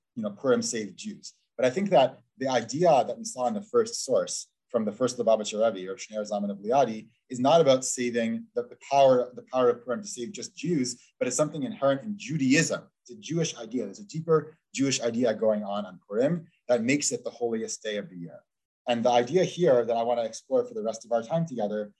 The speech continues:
is what makes Purim so holy in terms of its power to revitalize and give a certain sense of meaning to Judaism, not just survival of the Jewish people,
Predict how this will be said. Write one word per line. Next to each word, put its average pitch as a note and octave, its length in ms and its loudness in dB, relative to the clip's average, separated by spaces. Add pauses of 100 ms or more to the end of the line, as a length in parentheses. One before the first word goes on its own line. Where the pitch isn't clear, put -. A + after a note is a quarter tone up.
(220)
is A#2 260 -4 (160)
what C#3 300 2
makes B2+ 320 -2
Purim B2 400 -2
so A#2 180 -4
holy A#2 480 -2 (140)
in - 60 -16
terms C#3 260 -8
of A#2+ 80 -12
its - 180 -20 (140)
power C3+ 480 2 (180)
to A2+ 220 -2
revitalize D3+ 1000 2 (280)
and A#2 220 -8
give D3 160 -4
a C3 40 -2
certain C3 300 -8
sense C3 480 -4
of G#2 180 -10
meaning D3 520 -2 (160)
to B2+ 100 -12
Judaism, C#3 720 -2 (260)
not C#3+ 220 4
just - 260 -4
survival A#2+ 600 2
of G#2+ 100 -6
the G#2 80 -16
Jewish G#2 300 -10
people, D#3 440 -2